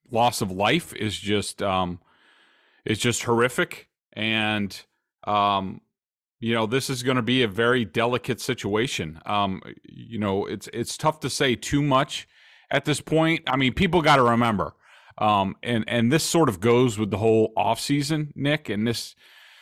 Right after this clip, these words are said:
uh, increasingly drives me more and more crazy about the N F L offseason. I mean, I understand people are excited about the N F L offseason. I understand that they're excited about the draft.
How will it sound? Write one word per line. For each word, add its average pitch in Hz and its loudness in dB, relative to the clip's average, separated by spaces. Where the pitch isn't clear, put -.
uh, 113 0
increasingly 135 2
drives 120 2
me 120 2
more 113 4
and 117 4
more 113 4
crazy 117 2
about 110 0
the 107 0
N 104 0
F 101 -4
L 101 0
offseason. 113 0
I 110 0
mean, 104 0
I 113 2
understand 120 -2
people 113 -2
are 101 2
excited 104 -2
about 104 0
the 104 -2
N 107 0
F 107 -6
L 110 0
offseason. 107 -2
I 101 -2
understand 107 -2
that 98 -8
they're 92 -2
excited 95 -4
about 90 -2
the 87 -16
draft. 85 -6